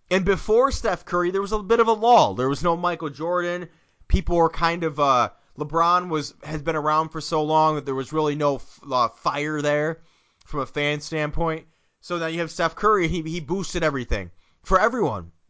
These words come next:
That's a fact. So that's what the I F B B ne-, I F B B needs. And that's why I talk about Cedric in that light.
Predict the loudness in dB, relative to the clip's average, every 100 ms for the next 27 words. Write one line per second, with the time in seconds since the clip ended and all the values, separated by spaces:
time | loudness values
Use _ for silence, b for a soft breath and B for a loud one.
0 | _ 0 0 0 0 0 -2 -12 -18 -18
1 | _ _ _ _ -2 4 4 4 -2 -10
2 | _ _ _ _ _ _ -6 0 0 0
3 | -4 -6 -4 0 -2 -2 -4 -4 -4 -6
4 | -10 -8 -2 0 -2 -6 -10 -6 -4 -4
5 | -6 -6 -6 -4 -6 -4 -4 -4 -6 -6
6 | -2 -4 -4 -8 -8 -8 -8 -12 -12